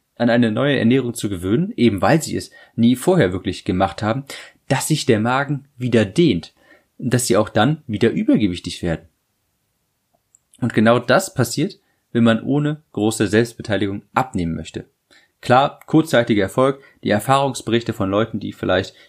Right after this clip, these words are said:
die so eine Magenband-O P gemacht haben, wenn man sich dann Erfahrungsberichte anschaut von drei Monate, vier, fünf Monate später, dann sind die immer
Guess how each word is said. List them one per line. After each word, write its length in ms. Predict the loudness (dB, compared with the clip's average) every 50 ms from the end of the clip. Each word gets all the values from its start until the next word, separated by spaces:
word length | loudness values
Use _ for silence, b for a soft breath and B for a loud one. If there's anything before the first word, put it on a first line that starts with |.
| b b
die 180 | -6 -4 -4 -2
so 120 | 0 -2
eine 80 | 0 2
Magenband-O 520 | 2 4 4 4 2 -2 -4 -4 -4 -6
P 160 | -4 -4 -4
gemacht 380 | -2 -2 -2 -2 -2 -2 -2 0
haben, 300 | 2 2 2 2 -2 b b b b b b
wenn 140 | -4 0 0
man 80 | 0 2
sich 60 | 2
dann 100 | 2 0
Erfahrungsberichte 600 | 0 0 0 0 0 0 -2 -4 -4 -2 0 -2
anschaut 420 | 0 -2 -2 0 0 0 0 -2
von 320 | -4 -8 -6 -6 -6 -8 -10 _ _ _ -6
drei 260 | 2 2 2 2 2
Monate, 380 | 0 -2 -2 -2 -2 -4 -4
vier, 260 | -6 -4 0 0 0 0
fünf 360 | 2 2 2 2 2 0 -2
Monate 280 | 0 0 0 -2 -4
später, 460 | -6 0 2 2 4 4 2 -2 -2 B B B B B B B B
dann 100 | -4 0
sind 220 | 2 2 2 2 0
die 60 | -2
immer 420 | -2 0 0 0 0 -2 -6 -12